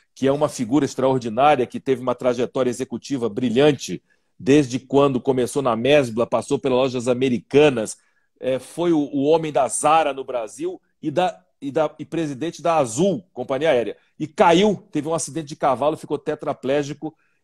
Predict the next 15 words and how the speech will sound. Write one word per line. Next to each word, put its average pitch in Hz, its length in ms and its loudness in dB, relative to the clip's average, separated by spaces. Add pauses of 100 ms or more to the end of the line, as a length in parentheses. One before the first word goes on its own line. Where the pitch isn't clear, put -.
e 165 320 -2
é 160 120 4
um 185 160 0
exemplo 160 600 2
de 143 120 -10
superação, 151 800 -4
um 139 120 -10
homem 147 300 -6
que 143 140 -12
tem 147 260 -2
uma 135 260 -2
alegria 127 560 0
de 135 120 -4
viver 123 360 -4
enorme. 104 400 -8